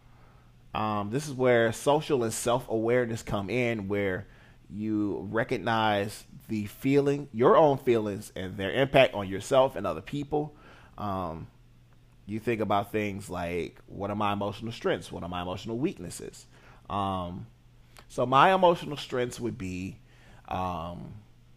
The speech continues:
compassion, um, nurturing, um, being emotionally forthcoming, um, being emotionally expressive.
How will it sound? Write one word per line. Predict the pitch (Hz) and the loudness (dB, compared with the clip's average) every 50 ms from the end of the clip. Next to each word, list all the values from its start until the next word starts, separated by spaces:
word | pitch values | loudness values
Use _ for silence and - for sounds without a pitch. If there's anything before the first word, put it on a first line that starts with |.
| - - - - | -20 -18 -10 -6
compassion, | - 113 107 - - 113 101 101 107 101 - 131 123 120 120 120 117 - - - - - - - - - | -6 -6 -4 0 0 2 2 2 0 -2 -2 -4 -4 -4 -4 -6 -10 -14 -20 -20 -20 -20 -20 -20 -14 -8
um, | 90 95 98 98 95 95 95 90 90 92 - - 101 101 - - _ _ _ _ _ _ - - - _ - - - - | -6 -4 -4 -2 -2 -4 -6 -6 -8 -10 -10 -12 -12 -14 -16 -20 _ _ _ _ _ _ -20 -20 -20 _ -20 -20 -18 -14
nurturing, | - 101 113 120 120 127 123 - 127 120 117 117 117 117 117 123 123 117 - - - _ _ - - - _ - - - - - - - - _ - - - - _ _ - - - - - - - - - - - _ - - - - - - _ _ _ _ - _ - | -8 -2 2 2 2 2 0 -2 -2 0 0 0 0 -2 -4 -4 -6 -8 -10 -14 -20 _ _ -20 -20 -20 _ -20 -20 -20 -20 -20 -20 -20 -20 _ -20 -20 -20 -20 _ _ -20 -20 -20 -20 -20 -20 -20 -20 -20 -20 -20 _ -20 -20 -20 -20 -20 -20 _ _ _ _ -20 _ -12
um, | - 98 95 90 87 87 90 92 101 104 - 107 - - _ _ - - _ - - - - - _ _ - _ - - - - - _ _ _ _ _ _ - - - - - - _ _ - _ _ - - - - - | -10 -10 -8 -8 -10 -10 -10 -12 -12 -14 -14 -16 -16 -20 _ _ -20 -20 _ -20 -20 -20 -20 -20 _ _ -20 _ -20 -20 -20 -20 -20 _ _ _ _ _ _ -20 -20 -20 -20 -20 -20 _ _ -20 _ _ -20 -20 -20 -8 0
being | - 156 160 165 | 2 4 4 6
emotionally | 143 120 117 127 135 139 139 139 127 120 117 | 4 6 6 6 6 4 4 0 0 0 0
forthcoming, | 107 - 117 110 117 123 - - - 101 104 117 123 131 139 - - - - - - - - - - - - - - | 0 0 0 0 0 0 -2 -2 -2 0 0 0 -4 -6 -8 -14 -18 -20 -20 -20 -20 -20 -20 -20 -20 -20 -20 -16 -10
um, | - 87 87 85 78 78 82 82 98 - 98 113 - _ _ _ _ _ _ - - | -8 -8 -6 -6 -8 -8 -10 -10 -14 -14 -16 -18 -20 _ _ _ _ _ _ -8 -4
being | 120 120 120 | -2 -2 0
emotionally | 113 110 117 117 - 113 107 95 | 0 -2 -2 -4 -4 -6 -6 -6
expressive. | 78 - - - - - 110 107 - 139 139 | -6 -8 -12 -10 -4 -4 -2 -2 -2 -4 -6